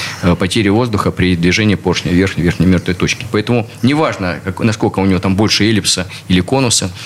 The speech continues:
Что касается там конуса, так, э, чаще все-таки, если уже не конус образуется, а именно ступенька, а вот бывает еще вот такие бочкообразный процесс, когда грязное масло,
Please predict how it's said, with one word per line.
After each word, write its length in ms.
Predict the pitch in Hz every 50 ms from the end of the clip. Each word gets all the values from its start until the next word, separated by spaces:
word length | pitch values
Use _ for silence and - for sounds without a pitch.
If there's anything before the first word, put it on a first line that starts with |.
| - - -
Что 100 | - -
касается 460 | 127 - 123 - 147 139 131 - - -
там 220 | 143 139 127 123 - - - - - - -
конуса, 400 | - 151 170 165 - - - 110
так, 240 | - 110 104 - -
э, 400 | 113 110 107 110 110 107 110 107 98
чаще 260 | - - 131 - 131
все-таки, 520 | 120 - 135 127 127 - - 131 123 123 123 - - - - -
если 280 | - 117 120 - - 123
уже 380 | 123 120 113 110 127 120 113 - - - - -
не 120 | - 120
конус 320 | 117 156 165 180 160 - -
образуется, 400 | 113 117 113 107 113 - - 107
а 40 | 113
именно 220 | 113 110 107 104
ступенька, 480 | - - 113 110 - 98 87 82 87 85
а 20 |
вот 160 | 95 110 107
бывает 400 | 98 107 113 135 165 180 170 -
еще 240 | 120 - - 123 113 107 - - -
вот 120 | - 92 98
такие 240 | 107 95 - - 107
бочкообразный 760 | 98 104 - 110 - - 123 123 123 131 131 117 101 101 98
процесс, 340 | - - - - - 139 -
когда 180 | - 117 113 104
грязное 440 | 113 123 131 113 - 95 92 98
масло, 400 | 101 120 147 180 180 - - 101